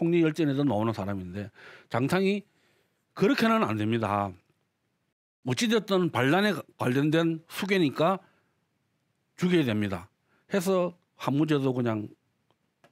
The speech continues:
사형을 시켰다는 겁니다. 그러니까 이처럼 이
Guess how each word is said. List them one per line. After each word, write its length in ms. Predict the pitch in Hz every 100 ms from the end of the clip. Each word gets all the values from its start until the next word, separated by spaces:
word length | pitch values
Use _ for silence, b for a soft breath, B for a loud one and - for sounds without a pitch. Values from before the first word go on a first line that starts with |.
| _
사형을 600 | - 127 127 135 120 104 - 165
시켰다는 560 | - 156 - 107 95 90
겁니다. 400 | 90 85 - - B B B
그러니까 260 | 185 190 - b b
이처럼 680 | 247 240 254 233 240 107 123 _ _ _ _ _ _ _ _ _ _ _ _ _
이 380 | 220 214 202